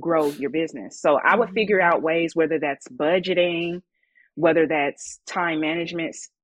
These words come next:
Speaker 1: um, or what have you, a way where you can put a little bit more focus into your business, because that's very, very important. Um, the second thing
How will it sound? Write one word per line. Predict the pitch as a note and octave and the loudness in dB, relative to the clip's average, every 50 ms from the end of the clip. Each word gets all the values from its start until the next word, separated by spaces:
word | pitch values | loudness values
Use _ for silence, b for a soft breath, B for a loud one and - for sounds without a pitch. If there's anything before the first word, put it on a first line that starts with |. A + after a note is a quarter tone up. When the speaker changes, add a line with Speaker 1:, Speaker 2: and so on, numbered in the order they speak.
| _ _ _ _ _ _ - | _ _ _ _ _ _ -4
Speaker 1:
um, | - E3 D#3 D3+ D3 C#3 C3 C3 C3 A2+ G2+ D#3+ _ _ _ _ _ _ _ _ _ _ _ _ - _ _ - | -2 -2 -2 -2 -4 -6 -8 -10 -14 -16 -18 -18 _ _ _ _ _ _ _ _ _ _ _ _ -20 _ _ 2
or | F3 F3 E3 D#3 | 4 4 6 6
what | D#3+ F3 C#3 D3 | 4 2 2 2
have | F3+ F3+ A3 A#3 F#3 | 2 2 2 2 2
you, | F3 E3 D3+ D3+ D#3+ _ _ _ _ _ _ _ _ _ _ _ - | 0 0 0 0 0 _ _ _ _ _ _ _ _ _ _ _ 2
a | - F#3+ | 2 6
way | F3 G#3 G#3+ A3+ | 6 8 6 6
where | G#3+ G3 F#3+ F3+ | 4 2 -2 -2
you | F3+ G#3 G3+ | -2 -4 -8
can | - F3+ E3 E3+ - | -8 -8 -8 -8 -8
put | - B3+ G#3+ | -8 -6 -4
a | F#3+ | -4
little | F#3 A#3 C4+ C4 | -4 -4 -4 -4
bit | A#3 G#3+ G3+ | -6 -6 -6
more | G#3 G3+ F3+ | -4 -6 -6
focus | - - F#3 F#3+ F#3 E3+ C#3 A#2+ - - - - | -4 -4 -4 -4 -2 -4 -6 -6 -6 -10 -18 -14
into | - D#3 D3+ - F#3 D#3 | -12 -12 -8 -6 -4 -4
your | C#3+ C#3 | -4 -4
business, | B2+ D3+ D3+ D3 D#3+ A#2+ B2 - | -2 -4 -4 -4 -4 -10 -12 -8
because | D3+ C#3+ - F#3+ D#3 E3 | -8 -6 -4 -4 0 0
that's | G3 A3 G#3 - | 0 0 0 -2
very, | D3+ C#3+ E3+ F3+ F#3 F3 E3 E3 D#3+ E3 F3 - | 0 4 4 4 6 4 4 2 2 -2 -8 -14
very | B2+ C3+ E3+ E3+ E3+ D#3 D3+ D3 C#3+ C#3+ - | -4 -2 0 2 2 2 0 0 -2 -6 -10
important. | D3 D3 - F3+ E3 D#3 - - C3 B2 _ _ _ _ _ _ _ _ _ _ _ - - - - - | -16 -12 -6 -4 -4 -4 -4 -6 _ _ _ _ _ _ _ _ _ _ _ _ _ -20 -20 -14 -6 -2
Um, | D#3+ D#3+ D#3 D#3 D3+ | -2 0 0 0 0
the | D#3 | -2
second | - - A#3 A#3+ - - A#3+ A#3 - | 0 2 2 2 2 0 -6 -8 -2
thing | - F3+ E3+ E3+ D#3+ D#3 D#3 D3+ D#3 D#3 E3 | 0 0 0 2 2 2 0 0 -2 -4 -6